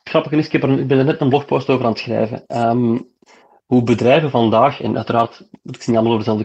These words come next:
kam scheren, er zijn anderen ook, maar het, het gros van de bedrijven, hoe die voelen, is, je trekt 's morgens een pak aan, ehm, een soort van keurslijf waarmee dat je binnenstapt in die organisatie, en, ehm, je laat je hart en je buikgevoel buiten aan de kapstok hangen.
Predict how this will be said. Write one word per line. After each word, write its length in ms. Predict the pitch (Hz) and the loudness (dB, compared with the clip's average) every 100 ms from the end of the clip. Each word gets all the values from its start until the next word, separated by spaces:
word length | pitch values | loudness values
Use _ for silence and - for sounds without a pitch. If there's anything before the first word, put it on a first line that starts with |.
| 113 | -2
kam 100 | 110 | -4
scheren, 340 | - 113 107 | -4 -8 -6
er 60 | 104 | -6
zijn 200 | 104 104 | -6 -4
anderen 340 | 110 107 107 | -4 -4 -6
ook, 140 | 107 117 | -8 -8
maar 120 | 110 | -10
het, 160 | 107 - | -12 -16
het 120 | - | -6
gros 220 | - 151 | -4 -2
van 120 | 143 | 0
de 80 | 131 | -2
bedrijven, 400 | 110 110 135 135 | -2 -2 -2 -2
hoe 80 | 127 | -2
die 140 | 110 | -4
voelen, 360 | - 135 160 - | -4 -4 -4 -4
is, 320 | 135 131 - - | -6 -8 -14 -20
je 100 | - | -12
trekt 240 | - 117 | -8 -8
's 40 | - | -4
morgens 540 | 127 135 131 - - | -4 -2 -6 -8 -20
een 380 | - 117 110 110 - _ | -10 -6 -6 -8 -12 _
pak 240 | - 131 - | -6 -6 -4
aan, 400 | 156 151 180 185 _ - - - - _ _ _ | -4 -2 -4 -8 _ -20 -20 -20 -20 _ _ _
ehm, 600 | - - - 107 107 110 | -12 -6 -4 -2 -2 -2
een 220 | 113 - | -4 -8
soort 160 | - 117 | -8 -4
van 160 | 113 - | -4 0
keurslijf 580 | 135 143 139 131 120 | 0 2 2 0 0
waarmee 240 | - 117 117 | -2 -2 -2
dat 140 | 110 | -4
je 80 | 120 | -4
binnenstapt 580 | 117 127 127 127 - - | -2 -2 -2 -6 -8 -16
in 240 | - 127 | -6 -4
die 120 | 120 | -2
organisatie, 840 | 110 120 107 110 131 160 175 170 _ _ _ _ _ _ | -4 -6 -6 -4 -4 -4 -8 -10 _ _ _ _ _ _
en, 680 | 120 117 117 117 117 120 - _ | -2 0 2 2 2 0 -4 _
ehm, 420 | - 113 110 110 107 | -6 -4 -4 -4 -8
je 360 | 113 - - | -10 -12 -2
laat 160 | 120 117 | -2 0
je 100 | 110 | -2
hart 280 | 113 - - | -2 -4 -2
en 120 | 123 | -2
je 80 | 107 | 0
buikgevoel 540 | 113 127 131 131 123 | 0 -2 -4 -2 0
buiten 240 | 117 120 | 0 -2
aan 80 | 127 | -4
de 60 | 107 | -4
kapstok 340 | 117 - 117 | -8 -8 -10
hangen. 260 | - 101 | -10 -14